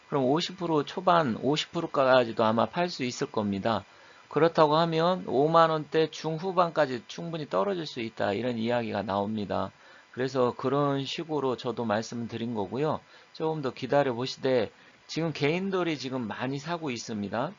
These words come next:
여기 지금 개인들이 지금 계속해서 사고 있죠. 그런데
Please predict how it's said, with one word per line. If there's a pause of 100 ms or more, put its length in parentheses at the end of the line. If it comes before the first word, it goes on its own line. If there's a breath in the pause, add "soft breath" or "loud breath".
(400 loud breath)
여기
지금
개인들이
지금
계속해서
사고
있죠. (440 loud breath)
그런데